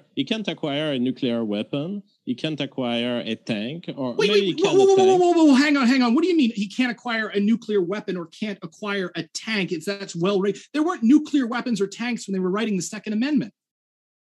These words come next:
Speaker 1: Yeah,
Speaker 2: The hell
Speaker 1: but
Speaker 2: are you talking
Speaker 1: well-regulated,
Speaker 2: about?
Speaker 1: well-regulated, well, w-, well-regulated
Speaker 2: Yeah, well-regulated, as in
Speaker 1: means simply
Speaker 2: the
Speaker 1: that
Speaker 2: militia
Speaker 1: some
Speaker 2: is
Speaker 1: limits
Speaker 2: trained
Speaker 1: apply.
Speaker 2: and able to carry out the duties of a militia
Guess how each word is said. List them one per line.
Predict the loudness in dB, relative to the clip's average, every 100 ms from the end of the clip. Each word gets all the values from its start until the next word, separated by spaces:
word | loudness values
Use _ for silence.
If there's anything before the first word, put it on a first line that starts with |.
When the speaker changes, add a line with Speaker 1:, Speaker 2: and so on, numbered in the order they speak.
| _ _
Speaker 1:
Yeah, | -2 -2
Speaker 2:
The |
hell | -4 -4 0 4
Speaker 1:
but | 4
Speaker 2:
are |
you | 6
talking | 4
Speaker 1:
well-regulated, | 2 2 2
Speaker 2:
about? | 2 -2 -8 _ _ -8 -8 -8 _
Speaker 1:
well-regulated, | -2 -2 0 -2 0 0 -2 -2 -2 -4 -4 -10
well, | -4 -4 -4 _ -20
w-, | -12 -12 -10
well-regulated | -6 -4 -4 -2 -2 -2
Speaker 2:
Yeah, | 0
well-regulated, | 2 4 4 4 4 2 0 0
as | 0
in | 2 0
Speaker 1:
means |
simply | 2 2
Speaker 2:
the |
Speaker 1:
that | 4 4 2
Speaker 2:
militia | 2 0 -2
Speaker 1:
some | -2 -2
Speaker 2:
is | 0 0
Speaker 1:
limits | 0 0
Speaker 2:
trained | 2 2 2 2
Speaker 1:
apply. | 0
Speaker 2:
and | -2 -4
able | -2 0 0 -2
to | -2 -4 _ -10
carry | -4 -2 0
out | -2 -2
the |
duties | -2 4 4 2
of | -2 -4
a | -2
militia | -2 -4 -6 -8